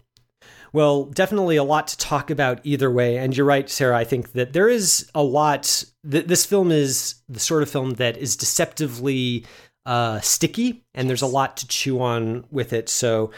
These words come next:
Speaker 1: I'm glad that I had the chance to see it, and I'm interested to know if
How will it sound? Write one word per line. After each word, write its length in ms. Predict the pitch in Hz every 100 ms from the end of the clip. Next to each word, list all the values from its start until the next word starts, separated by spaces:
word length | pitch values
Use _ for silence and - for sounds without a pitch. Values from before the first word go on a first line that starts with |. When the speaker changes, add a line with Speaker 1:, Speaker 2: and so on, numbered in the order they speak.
| - - - _
Speaker 1:
I'm 200 | - 131 120
glad 260 | 139 131
that 120 | 127 127
I 80 |
had 260 | 127 131 110
the 60 | -
chance 220 | 147 117
to 60 |
see 100 | - 131
it, 160 | 135
and 160 | 147 127
I'm 300 | 123 120 123
interested 400 | - - 180 185 -
to 100 | 160
know 300 | 160 160 160
if 340 | 143 - -